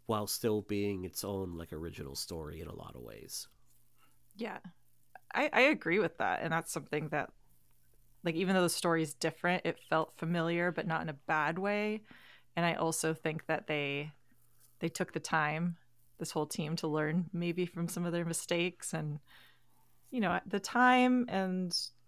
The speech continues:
Speaker 2: a slightly maybe larger budget, maybe just slightly. I don't know what it
Speaker 1: Mm-hmm.
Speaker 2: is actually, but you, you can see it. And I think that, that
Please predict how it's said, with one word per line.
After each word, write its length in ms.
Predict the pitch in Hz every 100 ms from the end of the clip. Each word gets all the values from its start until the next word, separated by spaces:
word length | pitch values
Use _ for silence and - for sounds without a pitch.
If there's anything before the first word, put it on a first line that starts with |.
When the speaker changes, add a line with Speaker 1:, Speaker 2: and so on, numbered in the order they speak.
| -
Speaker 2:
a 60 |
slightly 720 | 185 - - 220 220 - 220
maybe 360 | 202 202 196 202
larger 360 | 190 190 190 185
budget, 440 | 190 180 190 190
maybe 200 | 226 370
just 180 | 370 -
slightly. 640 | - 202 190 202 196 202
I 100 | 190
don't 160 | 202 202
know 140 | 190
what 140 | 180 170
it 100 | 170
Speaker 1:
Mm-hmm. 160 | 165
Speaker 2:
is 120 | 165
actually, 520 | 165 165 - 180 180 190
but 420 | 185 196 190 -
you, 140 | 202 190
you 120 | 202
can 140 | 208
see 340 | 208 - 254 175
it. 140 | -
And 100 | 165
I 60 | 170
think 280 | - 175
that, 220 | - - -
that 300 | 170 165